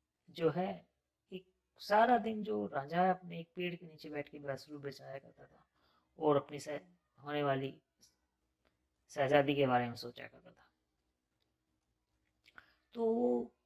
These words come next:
बचपन से ऐसा था, उसे खुशबूदी से उसने मन में ना अपनी एक होने वाली पत्नी या शहजादी की मन में एक तस्वीर बना ली। वो सारा दिन उसी के मन, बारे में सोचता रहता था।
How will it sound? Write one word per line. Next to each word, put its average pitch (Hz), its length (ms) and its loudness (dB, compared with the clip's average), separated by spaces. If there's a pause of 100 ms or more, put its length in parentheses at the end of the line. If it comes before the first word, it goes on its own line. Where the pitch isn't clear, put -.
(180)
बचपन 170 360 2
से 233 180 0
ऐसा 220 180 -6
था, 214 260 0
उसे 214 200 -6
खुशबूदी 180 600 -6
से 202 120 -12
उसने 196 240 -10
मन 170 240 -2
में 190 160 -4
ना 208 80 -10
अपनी 208 220 -14
एक 202 160 -12 (920)
होने 151 200 0
वाली 165 240 2
पत्नी 151 400 -12
या 156 140 0
शहजादी 143 500 -2
की 156 420 -18 (520)
मन 143 180 -6
में 143 140 -4
एक 143 160 -10
तस्वीर 139 380 -12
बना 123 220 -10
ली। 123 160 -16 (880)
वो 180 80 -6
सारा 196 420 6
दिन 170 200 -2
उसी 175 420 -4
के 165 200 -12
मन, 147 280 -10
बारे 139 320 2
में 131 80 -10
सोचता - 380 -20
रहता - 220 -18
था। - 160 -20